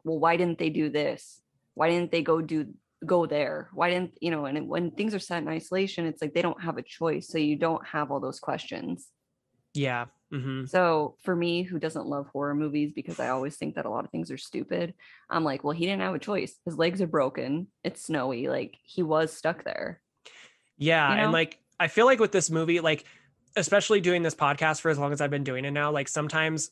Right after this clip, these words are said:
Speaker 2: when you go into a movie with such an in-depth analysis, instead of just, like, watching the movie, you start to pick it apart a little bit.
Speaker 1: Mm-hmm.
Speaker 2: And there's not very many things that I can pick apart with this movie, because I really feel like they tied up all their loose ends really well. And they explained
Speaker 1: Yeah.
Speaker 2: why,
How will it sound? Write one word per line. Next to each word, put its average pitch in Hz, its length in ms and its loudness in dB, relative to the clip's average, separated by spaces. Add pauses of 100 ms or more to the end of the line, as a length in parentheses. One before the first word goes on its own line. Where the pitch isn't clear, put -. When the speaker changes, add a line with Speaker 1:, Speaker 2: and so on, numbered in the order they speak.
Speaker 2:
when 143 420 -2 (140)
you 151 180 -4
go 143 200 2
into 151 260 -2
a 143 40 0
movie 139 420 -4 (320)
with 147 140 0
such 151 220 0
an 143 100 -2
in-depth 139 340 -2
analysis, 131 640 -4
instead 131 300 -4
of 131 100 -6
just, 131 180 -8
like, 131 160 -6
watching 131 320 -4
the 135 60 -6
movie, 143 300 -4 (380)
you 156 100 -4
start 180 220 2
to 156 80 -6
pick 156 200 -2
it 139 60 -4
apart 131 280 -2
a - 20 -2
little 151 180 0
bit. 165 260 0 (380)
Speaker 1:
Mm-hmm. 214 200 0
Speaker 2:
And 175 80 2
there's 165 160 2
not 190 160 4
very 247 160 6
many 214 180 2
things 175 280 0
that 165 80 2
I 151 80 2
can 143 140 -4
pick 151 200 -2
apart 143 260 0
with 143 100 -4
this 143 160 -6
movie, 135 240 -4
because 135 200 -8
I 135 60 0
really 156 200 0
feel 151 160 -2
like 147 140 0
they 143 100 -4
tied 139 260 0
up 135 100 -2
all 131 180 -4
their 131 160 -2
loose 127 240 -8
ends 127 240 -6
really 127 260 -8
well. 123 300 -4
And 135 120 -6
they 135 80 -4
explained 135 340 -2
Speaker 1:
Yeah. 165 100 0
Speaker 2:
why, 139 220 -2